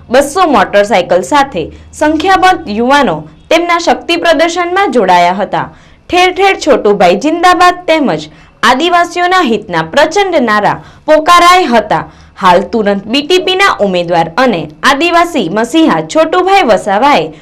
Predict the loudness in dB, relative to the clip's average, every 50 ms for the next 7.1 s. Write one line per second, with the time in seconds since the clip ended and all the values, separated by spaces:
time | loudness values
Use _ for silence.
0 | -20 -20 _ -2 -2 0 0 0 0 0 0 2 2 0 0 0 0 -2 0 -2
1 | -2 -2 -2 -2 -2 0 0 0 0 -2 -2 -2 -4 -8 -14 -20 -20 _ _ -4
2 | 0 2 2 4 2 0 0 -2 -2 -2 -2 -4 -2 0 2 2 2 2 0 0
3 | -2 -2 -4 -4 -4 -2 -2 -2 -2 -4 -6 -6 -4 -2 -2 0 2 0 0 0
4 | 0 0 0 2 0 0 0 -2 -4 -4 -4 -6 -4 0 2 2 2 2 0 0
5 | 0 0 0 2 0 0 0 -2 -2 -2 0 0 0 0 0 0 0 0 -2 -4
6 | -8 -6 -4 -2 -2 -2 -2 -2 -2 -2 -2 0 -4 -4 -2 -4 -2 0 -2 -2
7 | -2